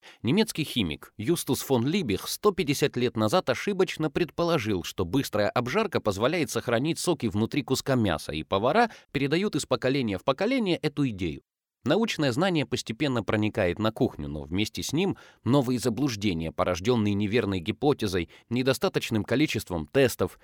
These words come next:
неучтёнными параметрами, влияющими на исход. Может показаться, что это очень скучно, но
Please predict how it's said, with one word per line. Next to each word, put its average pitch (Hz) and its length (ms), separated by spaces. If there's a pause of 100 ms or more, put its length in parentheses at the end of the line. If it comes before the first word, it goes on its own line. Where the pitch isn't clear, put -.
(120)
неучтёнными 135 680
параметрами, 98 760
влияющими 95 600
на 117 160
исход. - 420 (380)
Может 110 340
показаться, 113 480
что 110 220
это 110 160
очень 113 320
скучно, 113 480
но 104 280